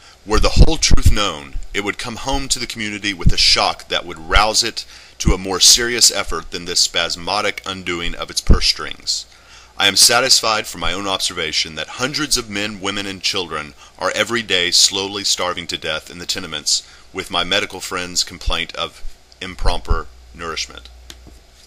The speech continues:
In twenty years, what has been done in New York to solve the tenement house problem?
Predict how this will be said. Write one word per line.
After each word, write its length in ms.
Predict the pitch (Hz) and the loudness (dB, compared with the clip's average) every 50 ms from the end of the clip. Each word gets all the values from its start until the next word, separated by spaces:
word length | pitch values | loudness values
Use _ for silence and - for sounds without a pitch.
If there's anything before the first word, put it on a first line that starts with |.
| - - - - - - - - - - - - - - - - - - _ _ _ _ - | -20 -20 -20 -20 -20 -20 -20 -20 -20 -20 -20 -20 -20 -20 -20 -20 -20 -20 _ _ _ _ -8
In 140 | 135 143 131 | -6 -2 4
twenty 300 | - - 196 190 190 185 | 8 8 8 8 8 2
years, 640 | 170 170 156 123 90 73 69 - - - - - - | 2 2 2 2 2 0 0 0 0 0 -2 -4 -4
what 140 | 95 117 123 | 0 0 2
has 160 | 135 139 120 | 2 2 0
been 220 | - 120 117 113 98 | 0 -2 -4 -2 0
done 380 | 101 110 110 107 95 85 85 | 2 2 4 4 2 0 -2
in 180 | 85 92 98 95 | -6 -6 -4 -4
New 60 | 98 | -2
York 360 | 95 95 92 85 85 - - | -2 -2 0 2 2 2 2
to 100 | - 98 | 2 2
solve 540 | - - - 110 104 98 82 73 73 - - | 2 4 4 4 2 0 0 -2 -4 -6 -8
the 60 | - | -10
tenement 380 | - - - 92 87 87 85 - | -8 -8 -8 -8 -8 -10 -8 -6
house 200 | 90 87 78 - | -4 -4 -4 -4
problem? 480 | - - 80 73 69 - - - - | -4 -4 -6 -6 -6 -8 -14 -18 -20